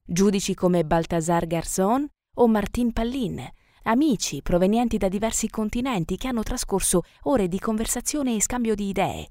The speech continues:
risate e solidarietà. Su questo tavolo Sebastião Salgado ha mostrato le fotografie fatte per Il Mondo e appena Saramago le vide, disse che avrebbe scritto il testo che il fotografo gli aveva richiesto.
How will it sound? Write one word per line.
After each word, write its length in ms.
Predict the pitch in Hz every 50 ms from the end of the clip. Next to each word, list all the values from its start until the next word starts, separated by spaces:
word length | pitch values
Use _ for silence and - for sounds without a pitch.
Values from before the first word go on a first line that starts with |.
| - - -
risate 640 | 170 175 180 165 - 156 147 143 - - - -
e 140 | - - 180
solidarietà. 800 | - - 240 233 240 220 233 226 226 214 185 - - - - - - _ _ _ _ _
Su 180 | - - - 302
questo 300 | - 349 330 - 247 208
tavolo 400 | - 180 156 156 160 170 170 170
Sebastião 600 | 170 - 196 180 190 185 - - 240 233 226 202
Salgado 600 | 185 - 170 165 156 175 175 165 160 156 175 190
ha 120 | - -
mostrato 480 | 262 262 269 - - 185 170 160 - 180
le 100 | 175 180
fotografie 540 | - 196 - - 226 233 233 - 262 247 208
fatte 300 | - 214 214 - 202 185
per 160 | - 180 170
Il 140 | 170 165 160
Mondo 400 | 151 143 139 147 151 156 160 151 - _ _ _ -
e 140 | - 220 254
appena 340 | 208 - - 294 262 220
Saramago 480 | 180 - - 180 175 170 180 180 170 170
le 120 | 160 156
vide, 340 | 151 165 175 175 160 170 165 - - _ _ -
disse 300 | - 247 285 - - 226
che 100 | - 220
avrebbe 280 | 208 214 208 180 190 202
scritto 440 | - - - 208 170 - - 190
il 100 | 185 180
testo 360 | - - 254 269 - - 240 -
che 80 | -
il 60 | 196
fotografo 580 | - - 196 - 220 220 208 214 214 202 - 202
gli 60 | 185
aveva 240 | 175 180 190 196 185
richiesto. 720 | 180 170 165 - 147 120 104 - - - - - - -